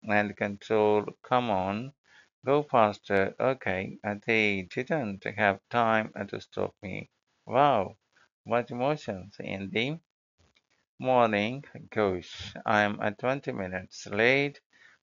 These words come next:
uh, for loading. Damn, everybody cuts the curve. I have to stay on the line as much as possible. And, uh, they cut sometimes. Morning coffee in transport.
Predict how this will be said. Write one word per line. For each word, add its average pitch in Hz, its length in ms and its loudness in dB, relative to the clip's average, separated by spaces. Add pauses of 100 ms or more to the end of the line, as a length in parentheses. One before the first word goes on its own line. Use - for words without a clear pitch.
(140)
uh, 107 220 2 (100)
for 95 340 2
loading. 127 580 -2 (200)
Damn, 117 580 2
everybody 107 840 0 (120)
cuts - 340 -6
the 110 120 -8
curve. 101 440 0 (480)
I 110 160 0
have 117 320 -2
to 110 140 -10
stay 104 400 -2
on 104 340 -2
the 113 60 -6
line 101 460 0 (360)
as 117 480 2
much 101 360 -2
as 98 280 -2
possible. 113 800 -4 (440)
And, 104 300 -2
uh, 110 120 0
they 113 120 -2
cut 113 340 -2
sometimes. 113 800 -4
Morning 107 460 -2
coffee 101 560 -6
in 95 180 -6
transport. 101 640 -6